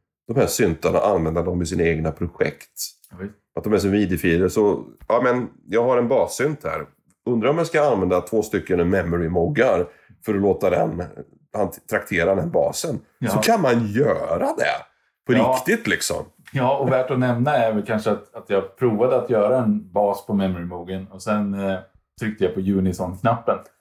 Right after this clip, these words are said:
Speaker 1: <laughs>
Speaker 2: Och det var ju så här, ja, jösses, det, det klippet i den maskinen, det, jag tror inte jag har hört det förut.
Speaker 1: Nej, det var helt sjukt. Det var,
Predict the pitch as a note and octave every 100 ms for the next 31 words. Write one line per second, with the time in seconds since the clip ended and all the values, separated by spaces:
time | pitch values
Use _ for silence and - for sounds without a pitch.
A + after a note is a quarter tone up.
0 | F3 - - - G3+ - - - C3 B2
1 | B2 A#2 A2+ A2 G2+ F#2 F2 - _ _
2 | _ - F2 - _ _ _ _ _ G2
3 | G2+ - _ _ G#2+ G#2 G#2 C#3 C3+ -
4 | B2 G#2+ - G#2+ F#2 F2+ F#2 - G#2 G#2
5 | A2+ F#2+ F#2 G2+ F#2+ - G2+ - G2+ -
6 | A2+ - - C3+ - - _ - - G2
7 | G2+ G#2+ F2 A2+ F2+ A#2 B2